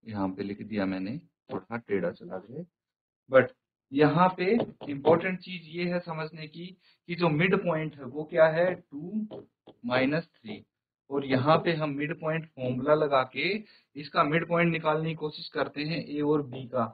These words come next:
तो क्या हो जाएगा, मिड पॉइंट फॉर्मूला तो आपको पता है, एक्स टू प्लस एक्स वन, वाई टू प्लस वाई वन। बस तो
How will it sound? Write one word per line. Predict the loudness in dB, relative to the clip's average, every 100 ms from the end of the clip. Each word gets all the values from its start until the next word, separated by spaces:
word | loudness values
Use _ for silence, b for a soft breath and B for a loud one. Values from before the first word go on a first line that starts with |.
| _
तो | -6
क्या | 0 2
हो | 2
जाएगा, | 4 2 2 -2 -4 _ _ -10
मिड | -8 -4
पॉइंट | -4 -4 -4
फॉर्मूला | -2 0 -2
तो | -4
आपको | -8 -12
पता | -12 -4 -2
है, | 2 0 0 b b -6
एक्स | -4 -4
टू | -8
प्लस | -8 -8 -4
एक्स | -6 -4 -4
वन, | -2
वाई | 2 2
टू | 2
प्लस | -8 -6 -6 -4
वाई | 0 2
वन। | 2 -2 -6 _ -12
बस | -10 -8
तो | -10